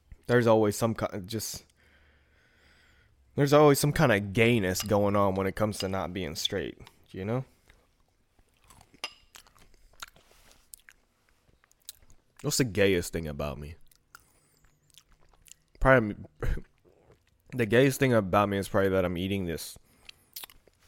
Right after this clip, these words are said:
Greek yogurt with strawberries and cereal in it.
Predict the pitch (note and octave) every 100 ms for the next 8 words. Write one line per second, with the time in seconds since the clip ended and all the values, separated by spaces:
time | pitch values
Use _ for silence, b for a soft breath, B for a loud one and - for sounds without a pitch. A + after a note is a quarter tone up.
0 | - F#2+ F#2+ A2 A2+ G2+ F#2 G2+ D#2+ C#2
1 | D2 - - F#2 E2+ F#2 F2 D#2 D#2 E2
2 | D2+ - E2+ E2+ C#2+ D2 D2+